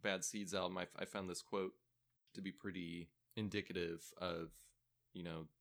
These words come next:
the changes present within the, his new band and, uh, sort of his, his new outlook. Uh, Cave said, "Well, I guess we weren't kicking people in the teeth anymore. I mean, it just became different.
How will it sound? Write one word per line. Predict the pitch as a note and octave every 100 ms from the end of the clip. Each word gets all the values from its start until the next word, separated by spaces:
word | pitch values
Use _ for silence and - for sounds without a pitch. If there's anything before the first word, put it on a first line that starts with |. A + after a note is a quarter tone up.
| -
the | -
changes | - F#2+ E2+ E2
present | - - E2+ F2+
within | E2 - E2+
the, | E2 - _ _ -
his | G2 E2+
new | F2
band | F2+ E2+ E2 E2 D#2+ -
and, | E2+ E2 D#2+
uh, | D#2+ D#2+ E2 -
sort | - F#2+
of | E2+
his, | E2 - _ _ _ _ _ _
his | F#2
new | G2+ G2
outlook. | F2+ - F2 - - _ - - -
Uh, | F2+ F2 -
Cave | - G2 -
said, | - F#2 F2 E2 - _ _ _ _ _ -
"Well, | A2+
I | A2+
guess | C3+ -
we |
weren't | A#2+ B2 A2+ -
kicking | - A2 G#2+
people | - G#2 G2
in | F#2
the | E2+
teeth | - G2 -
anymore. | E2+ E2 F2+ F#2 - -
I | G2
mean, | F#2+
it | F2+
just | G2+ -
became | - G2 E2+
different. | F#2 - -